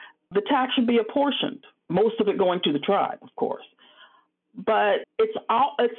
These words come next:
seems to always, unless there's an agreement between the tribe and the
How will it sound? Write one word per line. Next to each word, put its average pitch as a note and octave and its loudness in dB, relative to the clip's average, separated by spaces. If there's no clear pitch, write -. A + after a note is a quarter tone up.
seems G#4+ 4
to - -2
always, C4+ 2
unless C4 4
there's D4+ 2
an A#3 4
agreement E3+ 2
between G3+ 2
the F3+ 2
tribe G3 0
and E3+ 0
the E3 -2